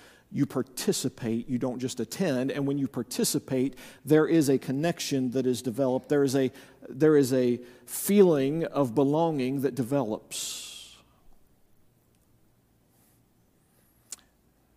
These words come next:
Do you interact with people in this church outside of our regular meeting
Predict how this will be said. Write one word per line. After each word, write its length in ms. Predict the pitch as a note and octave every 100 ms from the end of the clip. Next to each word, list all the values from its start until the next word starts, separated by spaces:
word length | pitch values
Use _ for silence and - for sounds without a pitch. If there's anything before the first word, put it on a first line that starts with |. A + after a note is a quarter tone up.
| _ -
Do 80 | C#3
you 80 | D3+
interact 480 | C#3+ C3+ D#3 -
with 180 | C3+ -
people 480 | - C3 - G#2+ - - _ _ - - _ _ - _ _ _ _ -
in 140 | C#3
this 160 | C3+ B2+
church 640 | - C#3 C3+ - - - - - _ _ _ _ _ _ -
outside 440 | C3+ - C#3+ C3+
of 80 | C3
our 120 | B2
regular 400 | C3 C3 C3+ C3+
meeting 440 | C3+ C#3+ A#2+ G#2+